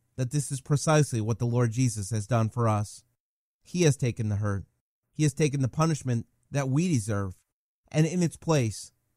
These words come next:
he offers forgiveness. Each and every one of us deserves justice. Each of us deserves the sentence of eternal death from the judge, but Christ offers us love and forgiveness. He offers us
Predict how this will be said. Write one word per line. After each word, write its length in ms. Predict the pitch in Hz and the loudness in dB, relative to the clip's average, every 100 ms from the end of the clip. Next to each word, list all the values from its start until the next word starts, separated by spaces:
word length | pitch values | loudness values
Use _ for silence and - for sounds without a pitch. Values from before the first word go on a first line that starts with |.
| _ | _
he 200 | 160 143 | 0 4
offers 560 | 131 120 101 90 - _ _ _ | 4 4 -4 -8 -14 _ _ _
forgiveness. 720 | 143 113 127 110 101 101 - _ _ _ _ _ _ _ | -6 -2 -2 -2 -4 -8 -12 _ _ _ _ _ _ _
Each 220 | - 185 165 | -2 -2 2
and 120 | 165 | 4
every 200 | 165 160 | 6 6
one 200 | 147 160 | 4 4
of 100 | 147 | 4
us 200 | 151 - | 2 2
deserves 420 | 143 135 151 127 | -2 4 4 4
justice. 460 | 147 139 - 120 - | 2 0 0 -6 -4
Each 240 | 180 156 | -6 -2
of 120 | 156 | 0
us 240 | 147 143 - - - | 2 0 -2 -20 -4
deserves 520 | 147 131 170 160 123 | -2 4 6 6 2
the 100 | 131 | -4
sentence 380 | - 175 135 139 | 0 0 0 -2
of 100 | 135 | 0
eternal 400 | 127 160 156 135 | 0 0 2 2
death 320 | 151 147 131 | 2 2 2
from 180 | 139 135 | 0 0
the 60 | |
judge, 400 | 120 139 135 123 _ - - | 2 2 2 0 _ -14 -8
but 140 | 156 | -6
Christ 380 | - 175 175 - | 0 4 4 2
offers 380 | 165 160 160 143 | 0 0 0 2
us 300 | 143 139 - _ - | 2 2 -4 _ -4
love 540 | 139 151 127 104 - _ _ - | 6 8 8 6 -2 _ _ -4
and 240 | 135 120 131 | 0 2 0
forgiveness. 640 | 113 131 120 110 104 - _ _ | 0 2 2 0 -2 -8 _ _
He 160 | - 170 | 4 6
offers 380 | 156 147 127 | 6 4 2
us 440 | 151 131 101 - | 6 4 4 -4